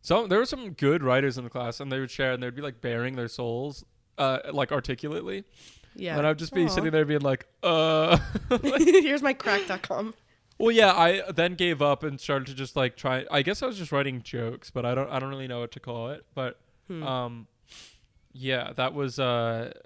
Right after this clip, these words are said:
Speaker 1: I, I realized really early on that, uh, in terms of writing, uh, I,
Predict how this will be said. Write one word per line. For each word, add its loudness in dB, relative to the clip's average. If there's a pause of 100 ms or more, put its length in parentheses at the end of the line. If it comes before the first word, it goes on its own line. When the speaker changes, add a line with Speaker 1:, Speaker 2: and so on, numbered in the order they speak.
(520)
Speaker 1:
I, 2
I 2
realized 0
really -4
early -4
on -10
that, -8
uh, -8 (720)
in -8
terms -8
of -8
writing, -6 (240)
uh, -6 (160)
I, -8